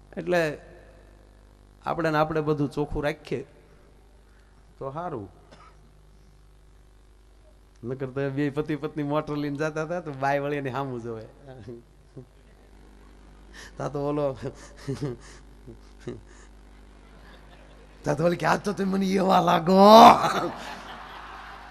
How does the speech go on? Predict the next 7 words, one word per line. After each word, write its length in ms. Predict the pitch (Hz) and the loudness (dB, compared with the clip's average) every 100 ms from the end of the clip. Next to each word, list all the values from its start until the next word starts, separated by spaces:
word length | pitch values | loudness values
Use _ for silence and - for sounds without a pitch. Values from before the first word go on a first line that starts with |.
| - - - - | -20 -20 -18 -12
આ 120 | 294 | -10
તો 80 | 285 | -6
મારો 320 | 220 226 254 | -2 0 2
દીકરો 280 | 220 262 262 | 0 2 2
ઘેર 280 | 180 294 330 | 6 6 6
મીડ્યો 240 | 202 185 | 6 2
બદલાવા. 460 | 143 139 127 117 | 2 2 4 6